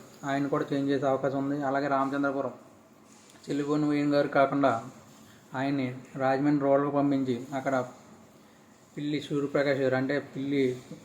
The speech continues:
సుభాష్ చంద్రబోస్ గారు అబ్బాయి గారికి ఇచ్చే అవకాశం ఉంది. అట్లానే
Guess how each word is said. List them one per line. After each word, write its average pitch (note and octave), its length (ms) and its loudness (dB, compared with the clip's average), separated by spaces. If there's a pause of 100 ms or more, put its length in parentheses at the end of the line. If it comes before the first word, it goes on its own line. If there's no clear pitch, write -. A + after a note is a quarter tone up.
(180)
సుభాష్ C3+ 300 -2
చంద్రబోస్ C#3 460 0
గారు B2+ 140 4 (180)
అబ్బాయి C#3 260 2
గారికి C3 200 0
ఇచ్చే C#3 200 -2
అవకాశం C3 320 0
ఉంది. D#3+ 140 -2 (600)
అట్లానే D3 300 0